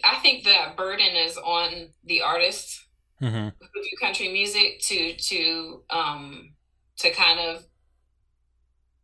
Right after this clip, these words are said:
Speaker 1: capture that frontier of, of our community and,
Speaker 2: Right.
Speaker 1: and our, our community and connecting it to country music.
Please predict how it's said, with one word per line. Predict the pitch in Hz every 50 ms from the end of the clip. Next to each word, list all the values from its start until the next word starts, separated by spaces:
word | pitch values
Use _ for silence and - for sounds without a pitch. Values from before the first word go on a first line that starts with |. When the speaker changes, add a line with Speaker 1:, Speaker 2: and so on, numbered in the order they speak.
| _ _ -
Speaker 1:
capture | - 202 - - - - 180 170
that | 165 156 - - -
frontier | - 170 147 151 151 - - 165 156 147 139 131 - - _ -
of, | - 147 147 143 139 139 - -
of | - 151 151 151 147 147 -
our | 156 151 156 156
community | - 170 160 151 147 143 127 - - - - - - _ _ _ _ _ _ _ _ - -
and, | - 104 98
Speaker 2:
Right. | 95 90 92 -
Speaker 1:
and | - 147 -
our, | - - 147 - - - -
our | - 143 - -
community | - 175 151 147 143 139 - 139 - 135
and | 135 -
connecting | 147 147 139 135 131 - - 113
it | 127 127
to | - -
country | 127 - 135 127 123 120 123
music. | 127 - - - - - - -